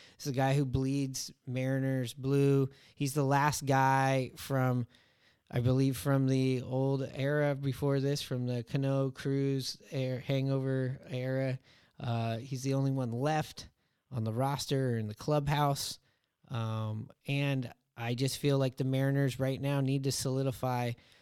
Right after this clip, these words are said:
um, their corner outfield spots. At least you know what you're getting with Mitch already. And, but also, if you sign Mitch, uh, you know, you, you, I definitely feel like you have to get some depth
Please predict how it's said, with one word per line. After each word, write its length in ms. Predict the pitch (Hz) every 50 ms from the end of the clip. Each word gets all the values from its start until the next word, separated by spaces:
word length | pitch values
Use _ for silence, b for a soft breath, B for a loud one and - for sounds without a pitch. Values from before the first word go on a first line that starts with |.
| B B B B B B -
um, 420 | 143 123 117 117 117 117 117 113 -
their 140 | 143 131 123
corner 360 | - - - 156 147 143 131 113
outfield 500 | 127 131 139 139 - - 147 143 139 131
spots. 340 | - - 143 139 139 - 143
At 60 | 143
least 200 | 151 160 - -
you 80 | 180
know 280 | 170 156 147 147 147 147
what 160 | 151 151 151
you're 140 | 127 139 139
getting 440 | 127 120 131 131 131 131 127 131 127
with 180 | 120 113 -
Mitch 380 | 123 117 117 120 120 - - - - -
already. 640 | - 127 120 120 120 120 113 123 127 127 127 127 - -
And, 260 | 135 123 120 117 113 -
but 200 | - 147 139 -
also, 500 | - 131 135 135 - 156 147 151 151 151 B B B B B B
if 140 | - - -
you 80 | 147
sign 360 | 135 - 160 151 160 160 147 147
Mitch, 440 | 160 165 165 165 - - - - _ _ _ _ _ _ _ _ _ _ -
uh, 480 | - 127 131 131 127 127 127 123 123 110 - _ _ _ _ _ _ _ _ _ _ _ -
you 120 | 139 127
know, 160 | 127 120 117
you, 240 | 117 117 120 127 131 165
you, 120 | 135 127 - - - - - - 147
I 60 | 135
definitely 400 | 120 139 135 - 151 143 135 127
feel 160 | - 139 139
like 180 | 135 131 123 -
you 100 | 139 135
have 180 | 143 139 139 -
to 80 | 139
get 180 | 127 135 135 -
some 160 | - 135 117
depth 380 | 113 123 135 147 165 - -